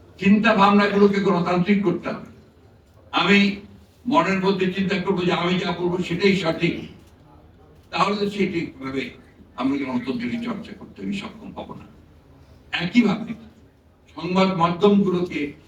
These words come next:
তারা আমার কথা বললে ঠিক আছে আর আমার কথা বললে ঠিক নেই, এই চিন্তা ভাবনাও কিন্তু আমার গণতান্ত্রিক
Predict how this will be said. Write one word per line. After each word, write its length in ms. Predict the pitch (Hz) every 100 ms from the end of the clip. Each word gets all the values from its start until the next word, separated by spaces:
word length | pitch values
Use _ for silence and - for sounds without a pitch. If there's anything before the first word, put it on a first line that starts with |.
| - _ _ _ _ -
তারা 160 | 160 160
আমার 200 | 156 190 202 202
কথা 180 | 175 185
বললে 180 | 170 160 165
ঠিক 140 | 165 175 170
আছে 200 | - 131 - - - _ -
আর 60 | 285 -
আমার 160 | 165 160
কথা 160 | 156 156 151
বললে 200 | 143 147 147
ঠিক 120 | 143 143
নেই, 140 | 156 143 120 - - _ _ -
এই 80 | - -
চিন্তা 240 | 170 165 143
ভাবনাও 280 | 135 147 151
কিন্তু 240 | 147 120 123 117 - - - - 139
আমার 200 | 139 139 120
গণতান্ত্রিক 560 | 127 131 - 143 147